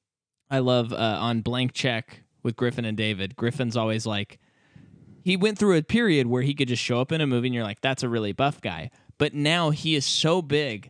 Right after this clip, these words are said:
that every time he shows up in a movie, they have to come up with a reason for why this character is so big because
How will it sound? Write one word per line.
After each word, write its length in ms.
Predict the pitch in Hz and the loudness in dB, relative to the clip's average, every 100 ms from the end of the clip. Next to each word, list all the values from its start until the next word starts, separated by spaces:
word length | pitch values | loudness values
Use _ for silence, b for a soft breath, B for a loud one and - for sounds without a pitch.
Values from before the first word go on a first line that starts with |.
| _ | _
that 140 | 131 123 | -2 0
every 240 | 135 156 | 2 0
time 180 | 175 156 | 0 0
he 80 | 131 | 0
shows 260 | 143 135 139 | 2 0 0
up 120 | 135 | -2
in 80 | 123 | -2
a 60 | |
movie, 320 | 113 127 127 | -2 -2 -2
they 180 | 110 123 | -2 -4
have 460 | 113 - 135 135 - | -4 -6 -6 -6 -6
to 100 | 139 | -8
come 260 | - 127 | -6 -6
up 200 | 120 113 | -6 -6
with 160 | 117 107 | -6 -6
a 60 | 104 | -4
reason 440 | 107 113 107 101 | -4 -4 -4 -8
for 180 | - 117 | -4 -4
why 280 | 104 107 110 | -4 -4 -4
this 160 | 107 | -6
character 340 | - 113 104 113 | -6 -6 -4 -4
is 100 | 110 | -4
so 200 | 117 107 | -4 -4
big 300 | 107 117 131 | -2 -4 0
because 360 | 139 151 135 | 0 2 -2